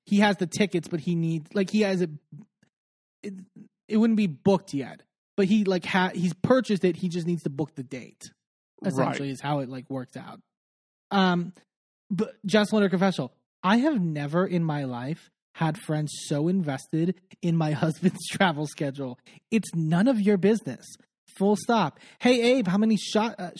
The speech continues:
Speaker 1: shits did you take today? I don't fucking care."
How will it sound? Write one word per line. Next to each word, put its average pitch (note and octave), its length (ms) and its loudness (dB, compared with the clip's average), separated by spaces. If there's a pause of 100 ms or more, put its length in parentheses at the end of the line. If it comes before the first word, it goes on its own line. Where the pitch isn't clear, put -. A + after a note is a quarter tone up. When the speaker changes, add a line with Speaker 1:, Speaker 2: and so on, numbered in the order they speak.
Speaker 1:
shits C4 200 0
did F#3 160 -2
you E3 80 -2
take D#3+ 220 0
today? D3 360 0 (200)
I F#3 60 -2
don't C4 140 -2 (100)
fucking B3 420 0
care." G#3 480 2